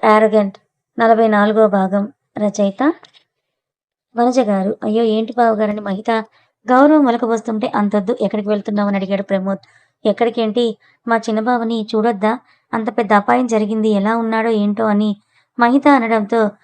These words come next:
"బావున్నాడు, తర్వాత మనిద్దరం వెళ్ళి చూద్దాంలే, కొంచెం నాకు తల మసాజ్ చేద్దువు గాని రా" అని ఆమెను ఇందాక హారతి చూపించిన రూమ్లోకి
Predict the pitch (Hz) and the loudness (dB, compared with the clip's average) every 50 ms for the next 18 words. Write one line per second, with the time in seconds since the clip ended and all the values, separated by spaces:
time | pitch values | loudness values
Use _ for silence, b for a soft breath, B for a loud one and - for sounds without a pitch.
0 | b b b b b - 214 214 202 208 214 214 214 208 196 208 208 214 196 196 | b b b b b 0 2 4 4 4 4 4 2 2 0 0 0 -2 0 0
1 | 208 214 208 220 202 202 196 196 175 208 220 214 208 202 208 208 208 190 180 208 | 0 0 0 0 -2 -2 -2 -2 -4 -2 -2 0 0 -2 -2 -2 -4 -2 0 0
2 | 208 202 196 202 196 - 208 202 - 214 208 202 202 - 208 - 208 196 214 214 | 0 0 0 -2 -2 -4 -4 -4 -2 -2 -2 -2 -2 -4 -4 -2 -2 -2 -2 -2
3 | 220 208 233 220 202 - 220 202 185 208 202 190 202 196 196 208 208 - _ _ | -4 -6 -6 -8 -6 -6 -8 -6 -4 -6 -4 -4 -4 -4 -4 -8 -10 -14 _ _
4 | _ _ _ _ _ _ _ 220 220 226 240 - - 226 226 226 214 208 202 208 | _ _ _ _ _ _ _ 0 2 2 2 0 -4 -6 -4 -2 0 0 0 0
5 | 208 202 196 208 220 214 226 220 208 202 196 - 208 233 226 214 - 208 208 202 | 0 0 0 0 0 -2 0 -2 -2 -2 -4 -6 -6 -6 -4 -4 -4 -6 -6 -4
6 | 202 208 208 202 202 196 196 - 220 214 | -4 -2 0 2 2 0 0 0 -2 -2